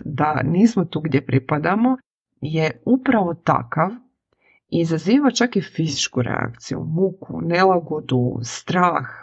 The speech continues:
Zbilja može biti jako paralizirajuće i jako grozno. I tako Kendall priča nakon što je provela neko vrijeme u apsolutnom hororu od situacije u kojoj se našla, odlučila je zapravo zamijeniti taj strah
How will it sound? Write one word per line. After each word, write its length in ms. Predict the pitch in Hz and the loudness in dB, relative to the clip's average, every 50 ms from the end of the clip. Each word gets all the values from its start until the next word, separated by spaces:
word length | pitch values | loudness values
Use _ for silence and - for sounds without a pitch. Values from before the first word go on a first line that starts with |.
| - _ _ _ _ _ _ - - | -20 _ _ _ _ _ _ -20 -12
Zbilja 580 | - - 156 143 160 180 240 277 302 285 254 - - - _ - | -8 -6 -4 -4 0 2 4 6 6 6 4 2 0 -10 _ -8
može 400 | - 160 170 175 196 214 214 196 | -6 -2 0 0 0 0 0 -2
biti 280 | 165 170 185 185 - 147 | -2 -4 -4 -4 -2 0
jako 340 | 160 170 190 196 196 - 160 | 2 2 2 2 0 -4 -4
paralizirajuće 760 | - 165 156 151 151 151 143 143 165 160 175 151 - - 139 | -4 -4 -4 -2 -2 -2 -2 -2 -2 -2 -2 0 2 2 2
i 40 | 139 | 2
jako 260 | 120 123 120 - - | 2 0 -2 -4 -8
grozno. 460 | 117 - - - - 117 - - - - - _ _ _ _ _ _ _ _ - | -12 -10 -10 -10 -12 -12 -12 -14 -16 -16 -16 _ _ _ _ _ _ _ _ -2
I 200 | 180 180 175 170 | 0 0 2 2
tako 280 | 185 226 240 240 240 | 2 2 2 2 2
Kendall 360 | - 196 196 226 220 214 202 | 2 2 2 2 2 0 0
priča 340 | - - 175 190 - - 190 | 0 -2 -2 -2 0 0 0
nakon 220 | 180 170 175 190 175 | -2 -2 -2 -2 -2
što 140 | - - | 0 -2
je 80 | 151 - | -2 -2
provela 380 | - 160 165 170 175 175 160 156 | 2 2 2 4 4 2 0 0
neko 260 | 160 160 160 - 165 | 0 -2 -2 -2 -2
vrijeme 340 | 156 160 165 165 170 165 165 | 0 2 2 2 2 2 0
u 160 | 160 151 156 | -2 0 0
apsolutnom 600 | 160 170 165 - - 160 156 - - 139 143 156 | 0 0 -2 -2 -2 -2 -2 -2 -2 -2 -2 -2
hororu 500 | - - 160 160 165 165 165 151 151 139 | 0 0 2 4 6 6 6 6 4 2
od 120 | 139 - | 0 0
situacije 640 | - 160 139 - 156 151 147 151 156 - - 156 151 | -2 -4 -4 -2 -2 0 0 0 0 -2 -2 -4 -4
u 40 | |
kojoj 220 | - - 143 143 151 | -2 -2 -2 -2 -2
se 160 | - - 160 | -4 -4 -4
našla, 500 | 151 147 - - 151 - - 233 277 320 - - _ _ _ _ _ _ _ - | -2 -2 -2 -2 -4 -2 -2 -2 -2 -2 -4 -12 _ _ _ _ _ _ _ -4
odlučila 500 | - 180 160 196 240 269 - - 233 208 | -2 0 2 4 4 4 4 2 2 2
je 60 | 190 190 | 2 4
zapravo 460 | 185 190 196 196 - - 180 170 165 | 4 2 2 2 0 0 2 2 2
zamijeniti 400 | 165 170 170 170 170 170 165 - | 2 2 0 0 0 0 -2 -2
taj 180 | - 160 156 | 0 0 0
strah 540 | 151 - - - 143 139 135 160 208 247 254 | 0 -4 -6 -2 0 2 4 4 4 4 2